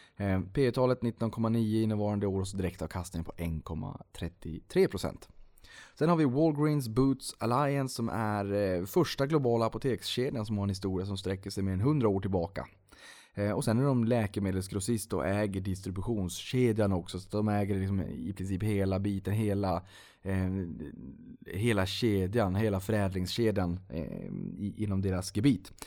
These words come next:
Eh, och man har ju indirekt eller direkt fler än arton tusen femhundra apotek i elva länder och en av världens största grossister och distributörer av läkemedel då, där man har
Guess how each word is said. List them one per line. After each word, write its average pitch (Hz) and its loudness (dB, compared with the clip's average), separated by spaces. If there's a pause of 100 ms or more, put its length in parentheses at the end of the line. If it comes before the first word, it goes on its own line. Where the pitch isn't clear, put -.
(400)
Eh, 110 -2
och 117 0
man 127 4
har 131 4
ju 120 4
indirekt 139 2
eller 113 2
direkt 107 2
fler 107 2
än 101 2
arton 107 -2
tusen 101 -2
femhundra 104 0
apotek 98 -2
i 90 -8
elva 98 0
länder 101 0
och 98 2
en 98 0
av 98 -2
världens 101 0
största 95 -4
grossister 95 -4
och 95 -2
distributörer 95 -4
av 95 -2
läkemedel 101 -2
då, 90 -4 (400)
där 110 0
man 104 4
har 90 2